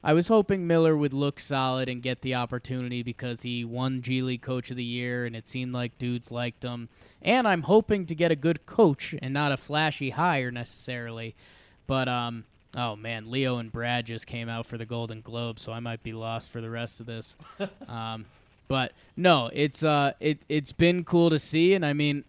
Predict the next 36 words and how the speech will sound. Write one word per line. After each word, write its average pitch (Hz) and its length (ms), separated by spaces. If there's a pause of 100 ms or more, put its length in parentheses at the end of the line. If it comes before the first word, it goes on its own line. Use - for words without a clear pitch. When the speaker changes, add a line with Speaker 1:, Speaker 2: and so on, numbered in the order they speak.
Speaker 1:
I, 135 140 (120)
I 190 160
think 247 300
if 147 120
he 190 200
continues, 170 1120 (840)
I 127 220
was 135 160
gonna 143 160
do 131 200
a 120 60
six - 320
and 127 120
eight 120 160
winning 123 260
percentage, 120 580
but 127 220 (460)
if 175 200
the 220 120
Knicks 269 360
keep 247 280
playing 190 460
six - 340
and 160 80
eight 143 200
ball 131 200
the 127 120
rest 127 240
of 123 40
the 117 60
season, 117 400
whatever 127 320
that 123 240
comes 120 280
out 113 240
to, 113 260